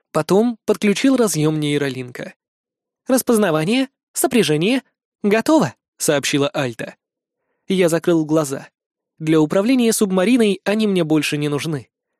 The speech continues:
Их заменили камеры, дававшие обзор на триста шестьдесят градусов. После сопряжения не придётся двигать рычагами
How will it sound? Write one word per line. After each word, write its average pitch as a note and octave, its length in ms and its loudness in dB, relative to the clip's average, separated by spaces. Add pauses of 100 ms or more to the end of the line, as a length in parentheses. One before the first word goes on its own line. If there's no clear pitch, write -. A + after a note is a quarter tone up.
(300)
Их B3 160 0
заменили G#3+ 420 2
камеры, E3+ 400 0
дававшие C#3+ 520 0
обзор D3+ 300 0
на C#3+ 140 -4
триста D#3 320 -4
шестьдесят C#3 500 -4
градусов. C#3+ 560 -6 (540)
После A#3+ 260 2
сопряжения A#3 560 0
не A3+ 100 0
придётся A3+ 440 -2
двигать C#3 320 -4
рычагами F#3 600 -2